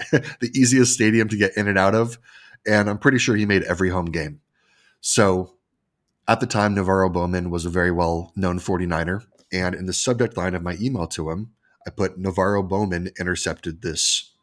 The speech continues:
email and scored a touchdown." Made a quick reference to his love for the forty-niners in the opening lines of my email. And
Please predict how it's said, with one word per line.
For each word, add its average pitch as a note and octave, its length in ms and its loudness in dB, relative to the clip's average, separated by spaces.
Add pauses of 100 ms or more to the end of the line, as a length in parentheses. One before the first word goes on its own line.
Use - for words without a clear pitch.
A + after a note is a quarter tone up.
(160)
email G2 300 0
and E2+ 80 -4
scored - 240 -10
a E2 60 -8
touchdown." - 560 -6 (760)
Made F#2+ 200 0
a F2 40 -2
quick A#2 260 0
reference G2 480 0
to G2+ 100 0
his F#2 220 -2
love F2+ 160 0
for F2 80 -10
the F2 80 -6
forty-niners F#2+ 680 -2
in F#2 60 -4
the F2 120 -4
opening F2+ 340 -4
lines E2 280 -4
of E2 60 -8
my E2 180 -6
email. F#2 480 0 (460)
And E2+ 380 -2